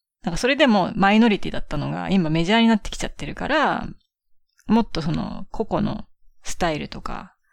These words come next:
あの、そういうのを重視するようになってきてるんじゃないかなと思ってるんですけど、まあ実際そういうあの話もこの間、あのセコイアキャピタルの、あの、パートナーの女性が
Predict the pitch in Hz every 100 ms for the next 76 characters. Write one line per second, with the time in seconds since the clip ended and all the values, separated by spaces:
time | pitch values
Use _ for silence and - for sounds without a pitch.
0 | _ _ _ _ _ 165 156 147 117 -
1 | - 196 - 175 170 127 160 175 170 180
2 | - 165 151 170 - - - - 165 151
3 | 147 120 - 180 202 190 269 - 160 -
4 | _ - _ _ _ _ _ - 180 165
5 | 151 - 170 - - 165 139 - - _
6 | _ - 208 190 202 - 233 240 226 214
7 | 208 202 202 190 185 185 180 185 190 208
8 | 165 160 135 - _ 180 165 156 160 156
9 | - - - - - - - - - 185
10 | 175 180 170 180 180 - 190 - 143 -
11 | 110 - - - - - - - - -
12 | - 170 165 160 160 160 - 165 - 165
13 | 156 156 156 170 180 151 170 147 190